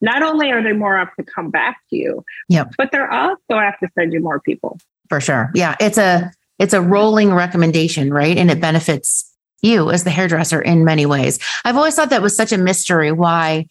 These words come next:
Speaker 2: you know, that art of that consultation, like, I smell the shampoo and conditioner you're using. I want to take it home, right?
Speaker 1: Yeah.
Speaker 2: What is the heat protectant you're using? I feel like I need that because I don't do it when I'm at home. So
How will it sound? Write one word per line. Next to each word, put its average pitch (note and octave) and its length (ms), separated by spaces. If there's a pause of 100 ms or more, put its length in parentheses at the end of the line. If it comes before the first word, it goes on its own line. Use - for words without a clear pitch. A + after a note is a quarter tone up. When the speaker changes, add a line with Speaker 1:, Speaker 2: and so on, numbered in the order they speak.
(260)
Speaker 2:
you F#3+ 100
know, F3+ 80
that F3 280
art F#3 240
of E3 120
that D3 240
consultation, D3+ 880
like, D#3 260
I A3 140
smell G#3 360
the G#3 100
shampoo E3+ 360
and D3+ 140
conditioner D3 400
you're C#3 160
using. C#3 520
I F#3 160
want F#3 320
to E3+ 120
take E3 240
it C3+ 100
home, B2+ 480
right? D#3 400
Speaker 1:
Yeah. C4 480
Speaker 2:
What A3 160
is B3 180
the A3 80
heat G#3 280
protectant F3 460
you're D#3 140
using? D#3 400
I F3 80
feel F#3+ 300
like F3 200
I E3 100
need A3 240
that D3+ 220
because F3 260
I F#3 80
don't E3 240
do F#3 200
it D#3+ 80
when C#3 120
I'm C3+ 180
at - 140
home. B2 300
So D#3+ 380